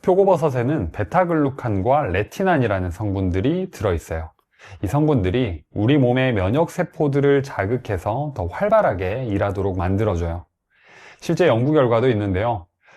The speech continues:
미국에서 쉰두 명의 건강한 성인을 대상으로 한 연구에서 한 달 동안 매일 표고버섯을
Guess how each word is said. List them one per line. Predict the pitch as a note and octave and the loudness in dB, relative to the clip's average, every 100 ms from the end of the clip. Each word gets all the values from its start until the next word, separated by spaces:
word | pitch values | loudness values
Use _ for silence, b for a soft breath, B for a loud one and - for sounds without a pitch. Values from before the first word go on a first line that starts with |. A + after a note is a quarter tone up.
| B - A2 | B -8 0
미국에서 | A#2 D#3 C#3+ G#2 D3+ A#2 - | 0 2 2 2 0 -4 -6
쉰두 | - A3 G#3+ - B2 | -4 0 0 0 2
명의 | D3+ E3+ E3 D#3 | 2 4 2 0
건강한 | - A2+ C3 D3 D3 C#3+ | 0 2 4 4 2 0
성인을 | C3+ D3 C#3+ C3+ A#2+ | 0 -2 0 0 -2
대상으로 | F#2+ F2+ A2+ G#2 G2+ | -4 -4 -2 -2 -2
한 | G#2 | -2
연구에서 | F2+ F#2+ G#2 F#2 G2 B2+ C3+ b b b | -2 0 0 0 -2 -4 -6 b b b
한 | A#2+ | -4
달 | A#2 A2+ | -2 -2
동안 | G#2+ G2 A#2+ E3 C#3 F2+ | -2 -2 0 -2 -2 -2
매일 | G2 A2 A2+ | 0 0 -2
표고버섯을 | F#3 G3 F#3 A2 G2+ E2+ G2+ | 0 2 2 0 -2 -6 -8